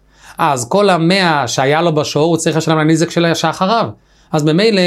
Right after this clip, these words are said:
כל אלה הניזוקים הפסידו, כי כל אחד היה שוימר, והשור הזיק בשווי שמגיע לו,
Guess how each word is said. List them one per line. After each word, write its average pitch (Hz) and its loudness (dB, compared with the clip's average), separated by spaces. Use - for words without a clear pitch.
כל 208 2
אלה 190 2
הניזוקים 175 2
הפסידו, 156 0
כי 165 -2
כל 180 0
אחד 175 -2
היה 160 0
שוימר, 160 0
והשור 156 0
הזיק 151 0
בשווי 165 0
שמגיע 143 0
לו, 165 -2